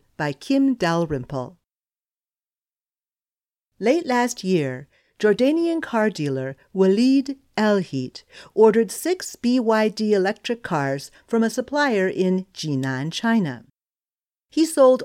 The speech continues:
all six cars ten days after they went on sale at his showroom in Zarqa, Jordan. So he ordered another six, then another twenty,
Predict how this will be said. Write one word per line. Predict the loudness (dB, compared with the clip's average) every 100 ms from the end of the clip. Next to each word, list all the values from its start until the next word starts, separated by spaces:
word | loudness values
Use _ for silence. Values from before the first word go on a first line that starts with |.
| 2
all | 6 6 4
six | -2 -8 -8
cars | -8 -4 -2 -2 -8 -16 _ _
ten | -2 0 2
days | 2 2 0
after | -2 -2
they | -2
went | 0 0
on | 0 -2 -2
sale | -2 0 0
at | -2 -2
his | -4 -4
showroom | -2 -2 -2 -6 -10 -16 _ _
in | 2 2
Zarqa, | 2 2 2 0 -4 -4
Jordan. | 0 0 0 -4 -8 -12 _ _ _ _ _ -20 -20
So | 2 4
he | 4
ordered | 4 4 4 2 0
another | 2 2 0 -4
six, | -4 -6 -8 -16 -16 _ _ -2
then | 0 2
another | 2 2
twenty, | 0 0 0 -2 -6